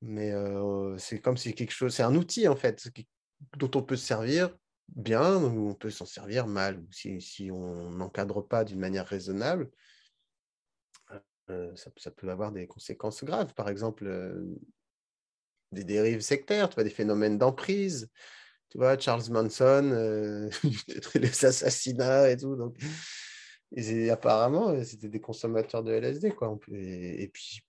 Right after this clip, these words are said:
dans des cas beaucoup moins dramatiques et plus sympathiques, euh, tous ces cercles d'ayahuasca ou, euh,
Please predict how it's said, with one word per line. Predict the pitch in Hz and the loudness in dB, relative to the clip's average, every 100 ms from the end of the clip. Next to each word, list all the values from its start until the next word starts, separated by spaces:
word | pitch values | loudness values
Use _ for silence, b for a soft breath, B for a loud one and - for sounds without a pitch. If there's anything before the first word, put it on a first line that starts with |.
| - | -6
dans | 131 117 | 0 2
des | 110 107 117 110 107 101 | 0 -2 0 2 0 -2
cas | - 120 107 | -2 -2 -2
beaucoup | 104 110 - 110 | -6 -10 -6 -4
moins | 104 104 104 101 | -2 0 -2 -2
dramatiques | 95 98 104 - 143 135 110 | -4 -6 -6 -6 -6 -6 -6
et | 98 | -8
plus | - 107 | -6 -6
sympathiques, | - 98 98 92 - 160 165 | -2 -2 0 -2 -2 -6 -4
euh, | 110 101 | -6 -6
tous | - | -10
ces | - 104 101 | -10 -8 -6
cercles | - 113 - 104 | -4 -4 -4 -6
d'ayahuasca | 107 101 101 101 - 113 120 123 120 | -4 -2 -4 -4 -6 -2 0 0 0
ou, | 107 101 | -2 -4
euh, | 92 | -8